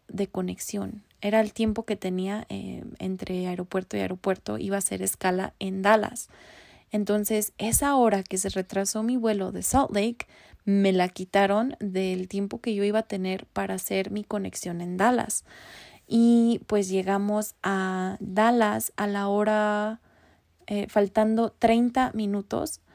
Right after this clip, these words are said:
para que se fuera mi vuelo. No, yo estaba estresadísima.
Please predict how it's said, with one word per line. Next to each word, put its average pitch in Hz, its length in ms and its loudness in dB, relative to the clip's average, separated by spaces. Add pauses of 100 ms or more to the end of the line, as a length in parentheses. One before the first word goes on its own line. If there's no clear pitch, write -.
(180)
para 202 240 0
que - 120 -10
se 208 140 -4
fuera 208 360 2
mi 202 160 -2
vuelo. 190 400 -4 (760)
No, 208 160 2
yo 190 160 2
estaba 202 460 -2
estresadísima. 196 1040 -2